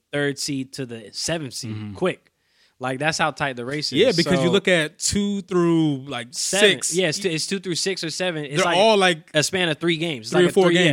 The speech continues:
Speaker 1: yeah, three
Speaker 2: yeah.
Speaker 1: or four games. So, yeah, they're, they're gonna have to win some games, but I think they'll make it to the playoffs. But I do think, as far as title chances, without A D, I don't think they make it.
Speaker 2: No.
Speaker 1: Yeah,
Speaker 2: I
Speaker 1: I
Speaker 2: don't
Speaker 1: don't
Speaker 2: think they get out the West.
Speaker 1: Yeah, that's, no, that's what I'm
Speaker 2: Yeah.
Speaker 1: saying. I don't think they get out the West without A D.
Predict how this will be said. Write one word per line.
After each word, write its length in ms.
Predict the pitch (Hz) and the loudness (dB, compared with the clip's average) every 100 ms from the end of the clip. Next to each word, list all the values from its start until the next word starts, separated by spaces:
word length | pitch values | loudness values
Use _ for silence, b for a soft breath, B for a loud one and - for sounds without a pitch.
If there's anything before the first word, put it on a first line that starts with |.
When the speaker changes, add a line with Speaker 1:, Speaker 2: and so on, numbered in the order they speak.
| 139 | 4
Speaker 1:
yeah, 60 | |
three 60 | 160 | 2
Speaker 2:
yeah. 40 | 131 | 2
Speaker 1:
or 40 | |
four 100 | 151 | 0
games. 320 | 151 147 113 | -4 -8 -8
So, 240 | - 143 135 | -4 -2 -2
yeah, 300 | 165 160 107 _ b b | -4 -6 -10 _ b b
they're, 140 | 139 165 | -4 -4
they're 240 | 175 180 | 0 0
gonna 160 | 208 214 | 2 2
have 160 | 202 | 0
to 80 | 170 | 0
win 200 | 165 170 | -2 -2
some 160 | 160 143 | -4 -4
games, 240 | 160 139 | -4 -2
but 80 | 147 | -2
I 80 | 165 | -4
think 240 | 220 202 | -4 -4
they'll 100 | 185 | -4
make 280 | 151 151 165 | -2 -2 -4
it 100 | 151 | -6
to 80 | 139 | -8
the 80 | 127 | -8
playoffs. 440 | 151 147 120 110 | -4 -4 -4 -8
But 140 | 120 | -6
I 140 | 131 135 | -4 -4
do 300 | 123 147 170 | -6 -8 -8
think, 360 | - 147 131 | -6 -8 -8
as 160 | 127 123 | -10 -12
far 300 | - 151 135 | -6 -4 -4
as 160 | 120 - | -6 -8
title 320 | 147 156 170 | -6 -6 -6
chances, 580 | - 185 180 185 - - _ _ _ - | -8 -10 -10 -12 -14 -18 _ _ _ -12
without 600 | 123 - 151 160 151 _ _ _ _ _ _ _ - | -10 -4 0 0 -2 _ _ _ _ _ _ _ -8
A 180 | 147 175 | -6 -6
D, 380 | 165 202 208 202 _ _ _ _ _ | -6 -10 -12 -18 _ _ _ _ _
I 100 | 139 | -6
don't 80 | 165 | -4
think 140 | 151 | -6
they 80 | 131 | -8
make 200 | 127 127 | -8 -10
it. 120 | - _ _ - | -12 _ _ -8
Speaker 2:
No. 240 | 117 87 - _ _ _ _ _ _ | -8 -8 -16 _ _ _ _ _ _
Speaker 1:
Yeah, 220 | 135 123 | -8 -4
Speaker 2:
I 20 | 131 | 2
Speaker 1:
I 80 | |
Speaker 2:
don't 80 | 147 | 4
Speaker 1:
don't 60 | 208 | 4
Speaker 2:
think 120 | 170 | 2
they 60 | 143 | 0
get 120 | 143 | 0
out 120 | 139 | 0
the 60 | 120 | 0
West. 340 | 143 120 - - | -2 -2 -6 -2
Speaker 1:
Yeah, 140 | 208 | 2
that's, 200 | 185 180 | 2 0
no, 100 | 202 | 0
that's 120 | 185 165 | 0 4
what 80 | |
I'm 60 | 135 | 2
Speaker 2:
Yeah. 40 | |
Speaker 1:
saying. 160 | 123 160 | 2 0
I 80 | 147 | 0
don't 120 | 180 | 0
think 100 | 185 | 0
they 80 | 170 | -2
get 120 | 156 151 | 0 -2
out 100 | 139 | -2
the 80 | |
West 280 | 135 147 131 | -2 0 -2
without 400 | 131 123 135 139 135 | -6 -6 -4 -4 -4
A 200 | 135 127 | -10 -8
D. 260 | 131 104 | -10 -10